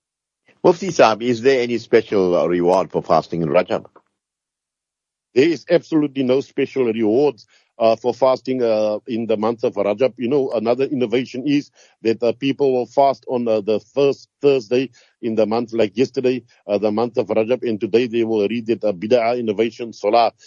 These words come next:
Speaker 2: So that is also, uh, an innovation, you know. If you want to fast, fast the prescribed days as fa-, uh, as, uh, Rasul Sallam has commanded us to do. That is a Monday, a Thursday, and then, of course, the white days as well. You know, those are days that you can fast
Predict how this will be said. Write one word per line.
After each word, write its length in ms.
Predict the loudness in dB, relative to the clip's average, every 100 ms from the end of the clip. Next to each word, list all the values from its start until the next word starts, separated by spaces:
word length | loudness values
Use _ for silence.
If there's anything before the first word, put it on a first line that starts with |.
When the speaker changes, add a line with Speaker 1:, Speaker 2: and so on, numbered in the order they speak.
| _
Speaker 2:
So 140 | -2 0
that 240 | 2 -2
is 80 | -6
also, 540 | 0 0 0 -2 0 0
uh, 40 |
an 240 | -2 -4
innovation, 480 | -2 -2 -2 -4 -4
you 60 | -2
know. 180 | -2 -4 -12 -6
If 160 | -6 0
you 80 |
want 200 | 0 0
to 80 | -4
fast, 360 | 2 2 2 -4 _
fast 300 | 0 0 -2
the 60 | -8
prescribed 640 | -6 -10 -6 -2 0 0
days 280 | 0 0 -2
as 220 | -4 -4 -6
fa-, 160 | -6
uh, 200 | -2 0
as, 320 | 0 -2 -4 _ _ _ -2
uh, 400 | 0 2 -2 -2
Rasul 420 | -2 -2 -2 -6
Sallam 260 | -4 -4 -2
has 120 | -4
commanded 460 | -4 -2 0 -2 -4
us 140 | -6
to 100 | -4
do. 220 | -2 -2 -4 _ -4
That 160 | -4 -2
is 120 | -4
a 120 | -2
Monday, 480 | 0 -2 0 0 0
a 140 | -4
Thursday, 560 | 0 0 0 0 -2 -2 _ _ -6
and 120 | -2
then, 140 | -2
of 160 | -4 -4
course, 220 | -2 0
the 100 | 0
white 260 | 0 0 0
days 280 | -2 -2 -6
as 200 | -6 0
well. 160 | 0
You 80 | 0
know, 140 | -2
those 260 | 0 0 0
are 140 | -2
days 240 | -2 -2 -4
that 160 | -8
you 80 | -8
can 160 | -8 -2
fast 320 | 2 2 -2